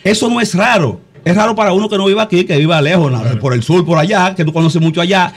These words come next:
Speaker 1: Pero en Boca Chica, señores, lo raro hubiera sido que no saliera eso. Y le voy a decir algo. En Jaina,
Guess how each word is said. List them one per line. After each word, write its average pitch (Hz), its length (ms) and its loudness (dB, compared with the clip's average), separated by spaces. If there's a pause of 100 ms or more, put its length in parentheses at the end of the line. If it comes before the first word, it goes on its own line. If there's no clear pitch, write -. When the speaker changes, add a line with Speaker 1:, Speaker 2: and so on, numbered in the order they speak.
(340)
Speaker 1:
Pero 175 200 2
en 180 120 2
Boca 190 280 0
Chica, 254 300 -2
señores, 151 480 0 (420)
lo 190 240 4
raro 269 340 2
hubiera 269 340 2
sido 165 420 2 (180)
que 175 120 0
no 175 80 2
saliera 185 400 0
eso. 139 260 -2 (180)
Y 139 60 0
le 143 80 2
voy 151 100 0
a - 40 0
decir 160 180 0
algo. 113 260 -4 (520)
En 131 160 2
Jaina, 135 340 -2